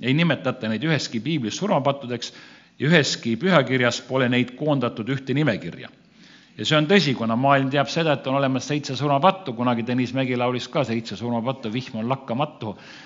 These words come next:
siis, siis Piiblis neid kirjas ei ole. See on tõesti mingi kristlik traditsioon. Me ei pea seda kuidagi halvustama või heaks mõ-, kiitma, ku-, kuda iganes. Ega need on tõesti patud nii on kirjas, ja kui sa erinevatest kohtadest Piiblist võtad need tükid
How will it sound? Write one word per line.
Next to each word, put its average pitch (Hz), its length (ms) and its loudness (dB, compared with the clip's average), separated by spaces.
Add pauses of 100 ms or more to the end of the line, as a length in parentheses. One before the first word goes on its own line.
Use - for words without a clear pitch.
(140)
siis, - 220 -8 (500)
siis - 180 -12
Piiblis 135 480 0
neid 110 160 -6
kirjas 120 340 -2
ei 123 60 2
ole. 113 180 0 (680)
See 135 80 -6
on 139 80 -2
tõesti 151 320 -2
mingi 123 200 -2
kristlik 139 440 -2
traditsioon. 117 600 -2 (260)
Me 123 100 -2
ei 127 60 0
pea 123 160 2
seda 131 160 -4
kuidagi 139 320 0
halvustama 160 560 2
või 139 160 -2
heaks 196 320 2
mõ-, 143 160 -4 (540)
kiitma, 151 340 -2
ku-, 127 160 -12
kuda 151 160 -2
iganes. 147 460 0 (340)
Ega 131 160 -2
need 147 160 0
on 185 80 4
tõesti 131 320 2
patud 113 320 0
nii 110 140 0
on 113 60 0
kirjas, 147 280 0
ja 113 80 -8
kui 113 80 -6
sa 117 80 -6
erinevatest 131 640 0
kohtadest 170 400 -2
Piiblist 147 320 -4
võtad 123 240 -6
need 127 160 -6
tükid - 380 -8